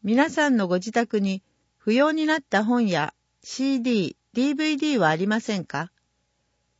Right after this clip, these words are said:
これらをご提供いただくと、公益社団法人全国犯罪被害者支援ネットワークが展開するホンデリング事業を通して、買取価格相当額が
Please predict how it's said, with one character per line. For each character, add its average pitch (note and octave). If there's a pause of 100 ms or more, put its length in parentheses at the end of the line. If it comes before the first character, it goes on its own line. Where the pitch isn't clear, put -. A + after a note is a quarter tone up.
(160)
こ B3+
れ D#4
ら D#4
を F3
ご F#3+
提 B3+
供 B3
い B3
た A#3
だ A3+
く -
と、 - (760)
公 D4+
益 D#4
社 D4
団 C4
法 A3+
人 C#3 (380)
全 D4+
国 G3
犯 B3+
罪 D#4
被 C4+
害 D4
者 E3
支 A3
援 C#4+
ネ C#4
ッ C#4
ト C#4+
ワ D4
ー C#4+
ク G#3
が F3
展 G#3
開 G#3
す G3
る E3 (540)
ホ C4
ン D#4
デ D4+
リ C#4+
ン C#4
グ C4+
事 B3+
業 E3+ (180)
を A3
通 C4+
し -
て、 D#3 (520)
買 C#4+
取 C#4+
価 C4+
格 C4+
相 C4
当 B3+
額 F3+
が C#3+